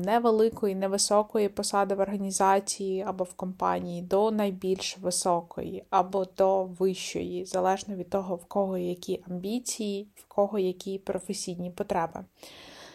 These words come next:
Вертикальна кар'єра завжди передбачає, що ми беремо на себе більше відповідальності,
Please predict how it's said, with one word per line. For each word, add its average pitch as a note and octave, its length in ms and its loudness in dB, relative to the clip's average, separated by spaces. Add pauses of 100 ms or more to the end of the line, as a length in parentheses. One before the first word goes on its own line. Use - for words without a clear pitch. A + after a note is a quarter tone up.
(320)
Вертикальна A#3+ 560 8
кар'єра A#3+ 480 6
завжди G#3 400 0
передбачає, G#3+ 840 2
що - 280 -4
ми G#3 380 0
беремо G3+ 460 2
на G3 100 -4
себе G3 420 0
більше G#3 360 -2
відповідальності, B3 1200 0